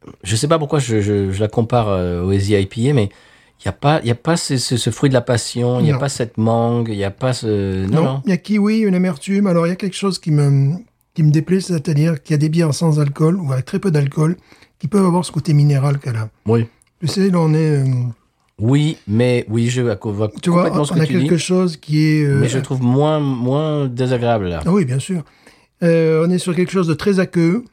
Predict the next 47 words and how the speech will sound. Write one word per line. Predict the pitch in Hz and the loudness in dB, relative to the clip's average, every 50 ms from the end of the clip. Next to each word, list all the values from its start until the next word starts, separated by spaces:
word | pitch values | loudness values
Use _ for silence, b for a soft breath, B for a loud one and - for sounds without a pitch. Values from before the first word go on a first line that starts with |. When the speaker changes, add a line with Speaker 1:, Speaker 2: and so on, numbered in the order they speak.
| _ _ _ _ _ _ _ _ _ - | _ _ _ _ _ _ _ _ _ -2
Speaker 1:
Mais | 104 107 | -2 0
on | 107 110 | 2 2
a | 120 | 0
bu | 120 120 120 | 0 0 -2
des | 110 107 | -2 -2
bières | 98 107 104 | -2 -2 -2
françaises | - - 101 - - 101 95 | -2 -2 -4 -2 -4 -6 -6
qui | - - 101 | -4 -4 -2
avaient | 92 95 | -2 -2
ce, | 90 - - 90 | -2 -4 -4 -6
qui | 85 - - 87 | -6 -6 -4 -4
avaient | 90 92 | -4 -4
ce | - - 82 | -4 -4 -2
goût. | 82 180 185 | 2 2 4
Speaker 2:
Ouais, | 185 196 208 | 4 4 2
mais | 202 180 170 | 2 0 0
là, | 185 208 | 0 -2
par | 190 - 175 - | -2 -4 -6 -4
contre, | - 202 208 202 | -2 0 0 0
je | 160 160 | 0 -2
trouve | 151 - - 196 185 185 | -6 -4 -2 -4 -2 0
qu'on | - 147 135 | 0 0 0
retombe | 120 135 175 180 - - 190 196 185 175 151 | 2 0 0 0 0 2 2 2 2 2 2
dans | 147 147 | 2 2
le, | 139 135 135 131 127 127 127 123 123 127 127 127 | 2 0 0 0 0 0 0 0 0 0 -2 -2
le | 135 | -4
côté | 135 160 147 - 190 | -4 -6 -4 -2 0
américain. | 160 143 127 139 151 - - 120 117 113 B B B B B B B B B B B - | 2 2 2 0 -2 -2 -4 -4 -4 -6 B B B B B B B B B B B -2
Un | 180 190 214 202 | 0 0 0 0
côté | - 208 202 - 220 | 0 0 0 2 2
américain, | 208 208 185 170 180 - - 208 214 214 | 2 2 2 2 0 0 0 0 2 2
mais | 208 196 | 2 0
tu | - - 165 | 0 -2 -4
sais, | 143 - 196 202 | -4 -2 -2 0
des, | 175 165 156 | 0 2 2
des, | 147 151 143 143 143 143 175 | 2 2 2 2 0 0 -2
des | 165 135 147 156 | -2 -2 0 0
bières, | 135 143 156 180 190 202 196 170 151 | 0 2 2 2 2 2 0 0 0
euh, | 151 147 143 143 135 131 131 131 131 - | 0 0 2 2 2 2 0 0 -2 -4
à | - | -6
très | 135 - - 190 | -6 -2 -2 -2
faible | - - 190 175 175 147 | 0 0 0 0 2 2
degré | 156 156 147 160 | 2 2 2 2
d'alcool | 156 147 143 139 - 185 180 | 2 0 0 0 0 0 2
dans | 165 143 127 | 2 2 0
ce | - 151 | 0 -2
style-là. | 120 - - 139 127 117 107 104 - | -4 -4 -2 -2 -2 -2 -2 -6 -8